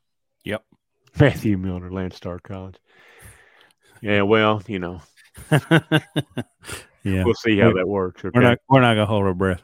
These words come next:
Speaker 1: waiting on, uh,
Speaker 2: I can't even win the truck, okay? So.
Speaker 1: <laughs> Right. Yeah. Well,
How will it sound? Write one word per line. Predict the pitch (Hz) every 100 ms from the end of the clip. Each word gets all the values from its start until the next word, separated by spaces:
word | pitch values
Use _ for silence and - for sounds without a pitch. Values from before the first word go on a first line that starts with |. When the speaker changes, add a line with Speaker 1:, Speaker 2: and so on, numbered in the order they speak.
| -
Speaker 1:
waiting | 101 98
on, | 98 95 90
uh, | 87 95
Speaker 2:
I |
can't | 120 139 117
even | 104 101
win | 98 90
the |
truck, | - 123 95 85
okay? | 92 107 95 95
So. | - 95 82 80 _ -
Speaker 1:
<laughs> | - - -
Right. | 151 156 - - - _ _ - - _ _
Yeah. | - 92 90 - _
Well, | - 147 143 135 131